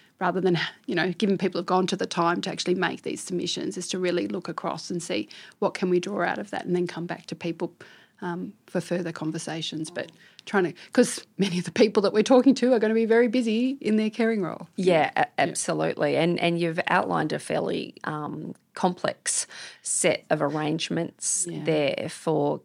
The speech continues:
Speaker 2: carers, um, and their families to navigate. So,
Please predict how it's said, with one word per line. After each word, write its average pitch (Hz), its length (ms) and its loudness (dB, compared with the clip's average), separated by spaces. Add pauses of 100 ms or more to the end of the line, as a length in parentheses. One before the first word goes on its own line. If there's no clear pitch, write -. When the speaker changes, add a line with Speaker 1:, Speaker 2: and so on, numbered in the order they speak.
Speaker 2:
carers, 160 760 -2 (160)
um, 156 380 -2
and 156 160 -4
their 156 100 -4
families 160 600 -4
to - 140 -2
navigate. - 920 -4 (360)
So, 220 500 4